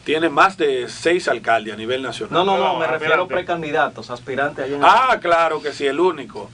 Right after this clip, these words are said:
Speaker 1: Porque recuerda que el Partido Reformista, cuando nosotros llegamos en el año dos mil quince, junio, julio del dos mil quince al Partido Reformista, el Partido Reformista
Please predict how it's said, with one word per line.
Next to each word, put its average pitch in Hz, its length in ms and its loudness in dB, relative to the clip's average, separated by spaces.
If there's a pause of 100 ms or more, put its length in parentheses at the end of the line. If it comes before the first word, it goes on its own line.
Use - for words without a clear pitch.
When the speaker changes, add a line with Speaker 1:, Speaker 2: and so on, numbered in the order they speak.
Speaker 1:
Porque 196 240 4
recuerda 190 300 2
que 170 60 -4
el 165 60 -4
Partido 156 260 -4
Reformista, 156 500 -4
cuando 127 220 -4
nosotros 131 640 -2 (320)
llegamos 139 560 2
en 131 100 -2
el 127 100 4
año 143 200 4
dos 135 140 -2
mil 131 720 -6
quince, 156 560 -2 (120)
junio, 139 300 -8
julio 139 300 0
del 117 100 -2
dos 117 140 -8
mil 147 180 -6
quince 131 260 -6
al 127 80 -4
Partido 120 280 -8
Reformista, 135 580 -8 (380)
el 139 120 -4
Partido 151 260 2
Reformista 170 720 -2